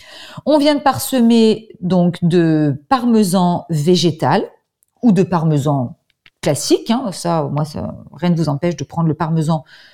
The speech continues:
de votre choix, euh, ou en copeaux, ou vous le râpez, ou comme vous avez envie. Sinon, vous avez une recette de parmesan végétal à base d'amandes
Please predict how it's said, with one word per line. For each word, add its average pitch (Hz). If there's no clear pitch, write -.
de 160
votre 180
choix, 180
euh, 156
ou 233
en 226
copeaux, 208
ou 233
vous 196
le 202
râpez, 190
ou 143
comme 208
vous 190
avez 143
envie. 135
Sinon, 339
vous 269
avez 214
une 196
recette 202
de 185
parmesan 185
végétal 175
à 196
base 190
d'amandes 180